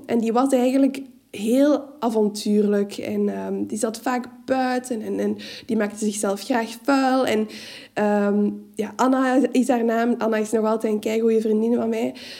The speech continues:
Maar zij was op dat moment eigenlijk totaal het tegenovergestelde van wat ik was, hè. Zij was heel extravert en avontuurlijk en ik was heel introvert en alles moest altijd proper blijven. Basically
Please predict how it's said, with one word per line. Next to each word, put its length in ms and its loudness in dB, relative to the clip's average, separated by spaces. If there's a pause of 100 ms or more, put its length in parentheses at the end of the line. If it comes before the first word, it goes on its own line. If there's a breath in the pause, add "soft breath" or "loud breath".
(180 loud breath)
Maar 160 4
zij 140 4
was 140 4
op 100 2
dat 120 4
moment 300 6
eigenlijk 360 0
totaal 360 -2
het 100 4
tegenovergestelde 800 2
van 140 2
wat 180 -2
ik 140 -4
was, 180 -4
hè. 140 0
Zij 100 -2
was 180 -8
heel 260 4
extravert 640 -4
en 100 -2
avontuurlijk 720 0
en 120 -2
ik 120 -4
was 160 -8
heel 140 4
introvert 560 -2
en 100 -6
alles 240 -2
moest 200 -2
altijd 380 -4
proper 380 -4
blijven. 380 -8 (500 loud breath)
Basically 720 0